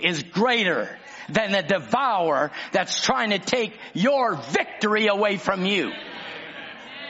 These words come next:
We must, we become the word by receiving the word. We must be in the word. We must be reading the word.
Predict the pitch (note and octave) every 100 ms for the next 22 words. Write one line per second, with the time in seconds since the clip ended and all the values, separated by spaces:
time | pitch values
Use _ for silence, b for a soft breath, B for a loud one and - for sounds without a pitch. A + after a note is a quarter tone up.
0 | - - - E3+ - - - - B B
1 | B D#3+ C4 D4 C4 B3 - B3 E3+ D4
2 | D4 G3+ B3 F#3+ - B3+ E4 C4 B3 A3
3 | A#3 B3+ B3+ F#3+ G#3 A3 G#3+ G#3 F#3 -
4 | C4 C#4+ C4+ A#3+ G3 F3 D3 C#3 D#3 F#3
5 | B B B F3+ C4+ B3+ A#3+ A#3 F3+ A3
6 | G#3+ B3 D4+ B3+ A3 D#3 D#3 C3+ F#3+ F#3+
7 | - - B B B A3 C4 B3 A#3+ F#3+
8 | A#3 F#3 C4+ E4 C4+ A3 G3+ D#3+ D3+ D3+
9 | G#3 G#3+